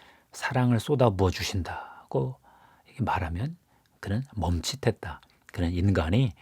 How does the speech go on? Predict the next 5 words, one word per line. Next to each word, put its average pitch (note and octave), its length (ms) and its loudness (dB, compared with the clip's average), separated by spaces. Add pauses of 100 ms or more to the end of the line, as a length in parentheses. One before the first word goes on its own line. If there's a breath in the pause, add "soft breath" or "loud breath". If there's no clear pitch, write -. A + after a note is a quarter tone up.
(420 loud breath)
하나님을 F#2+ 640 4
인격적으로 G2 800 0
안다고 F2+ 640 -2
말하는 E2 480 -6
것은 B2+ 320 -6